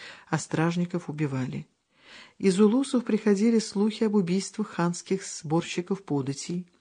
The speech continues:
Иногда отряды карателей, посланные на усмирение бунтующих, не возвращались, пропадали бесследно. Волнения принимали угрожающий характер. Ханские ратники роптали,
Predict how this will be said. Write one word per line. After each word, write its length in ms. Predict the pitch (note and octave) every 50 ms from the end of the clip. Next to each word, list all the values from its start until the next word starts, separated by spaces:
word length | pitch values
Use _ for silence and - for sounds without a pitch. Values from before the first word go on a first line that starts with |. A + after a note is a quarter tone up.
| _ _ - - - - - - - _ -
Иногда 400 | F3+ E3+ F3 E3 D3+ E3 F3+ F3+
отряды 360 | F3 - E3+ F3+ F3+ F3 E3+
карателей, 720 | - F3 E3 D#3+ E3 E3+ E3+ - - D#3+ D3 C#3+ C#3+ - - - - - _ _
посланные 500 | - F3+ F3 - - D#3+ D3+ D#3 D#3 D3+
на 80 | D3
усмирение 560 | D#3 D3+ - - D#3 D3 D#3 E3 E3 D#3 D3+ C#3
бунтующих, 720 | D3 D3 C#3+ - - D#3+ E3+ F3+ E3+ - - G3+ - -
не 120 | D#3 D3
возвращались, 800 | C#3 D3+ D3+ D#3+ E3 E3 - - - C#3+ C#3 C3+ C3 C3+ C3 -
пропадали 560 | - - D3 C#3+ - D3 C3+ C#3 C#3+ C#3+ D#3 D#3+
бесследно. 720 | D#3 C#3+ - - - - - - - - - - F3 E3 - _ _ _ _ _ _ _ _ - - - - - _ _ _ -
Волнения 880 | C#3+ D3+ D3 C#3+ C3 C#3 C#3 D3+ E3+ F#3 G3 G3+ G3+ G3+ G#3 G#3 G#3
принимали 840 | G#3 - - D3 C#3+ C#3 C3+ B2+ C3 C#3+ D#3 E3 E3+ E3+ F3 F3 - _ _ _ _ _
угрожающий 920 | - E3 D#3 D3 D3+ D3+ C#3 B2+ C3 B2+ B2+ C3+ D3+ D3+ - - - - -
характер. 720 | - - C3+ C3+ C3 B2 - - - - E3 - - - _ _ _ _ _ _ _ _ - - - - - -
Ханские 600 | - - F3 F#3+ G3 G3 - - - - F#3+ F3+
ратники 500 | F3 F3+ F#3+ F#3+ - G3 F#3+ F#3+ - -
роптали, 800 | E3+ E3+ E3 - - - - E3+ F3+ G#3 G#3 E3+ C#3 C3 -